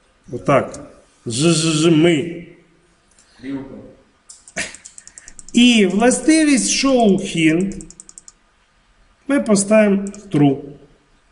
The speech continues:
Ой-ой-ой. Кудись ми не туди попали. Show hint в true. Все, запускаємо, перевіряємо. Дивіться.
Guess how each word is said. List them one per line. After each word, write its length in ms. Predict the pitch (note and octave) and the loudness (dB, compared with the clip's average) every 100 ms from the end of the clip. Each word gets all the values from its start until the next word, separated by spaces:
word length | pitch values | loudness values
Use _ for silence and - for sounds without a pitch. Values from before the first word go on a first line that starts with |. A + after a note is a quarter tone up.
| _ _ | _ _
Ой-ой-ой. 1300 | C3 B2+ A#2+ - - - A2 G2+ - F#3+ G#3+ G3 - - - _ _ _ _ _ _ - | -8 -6 -6 -8 -18 -18 -18 -18 -16 -12 -8 -8 -10 -14 -20 _ _ _ _ _ _ -20
Кудись 340 | A#2 C#3+ - | -18 -18 -16
ми 80 | A#2+ | -18
не 180 | A#2+ A#2+ | -16 -18
туди 360 | A2+ A#2 A2 G#2+ | -18 -20 -18 -18
попали. 540 | A2 G2+ A#2 A#2 B2+ D#3 | -20 -18 -16 -14 -12 -12
Show 640 | - F3+ E3 C3+ B2 - | -8 -4 -2 -2 -4 -2
hint 520 | F#3+ B3+ C4 G3+ - - - _ _ _ _ _ - _ _ _ _ _ _ _ _ _ | 0 2 0 -4 -14 -20 -20 _ _ _ _ _ -20 _ _ _ _ _ _ _ _ _
в 220 | - - | -20 -4
true. 260 | C3+ A#2+ G2+ - - - _ - - _ _ _ _ - - _ - | 0 0 -2 -12 -20 -20 _ -20 -20 _ _ _ _ -20 -20 _ -12
Все, 520 | - C4+ C#4+ C4+ - | -2 2 2 2 -4
запускаємо, 800 | C3 C#3 - C#3+ - G3 A3+ A3 | -8 -6 -4 -6 -2 2 2 2
перевіряємо. 640 | G3 F#3+ F#3+ G3 C#3+ A2 - - - - _ _ _ _ _ _ _ _ _ - _ _ _ _ _ _ _ | 0 2 4 4 2 -2 -8 -16 -20 -20 _ _ _ _ _ _ _ _ _ -20 _ _ _ _ _ _ _
Дивіться. 460 | D3 G#3 E3 - | 2 2 2 -4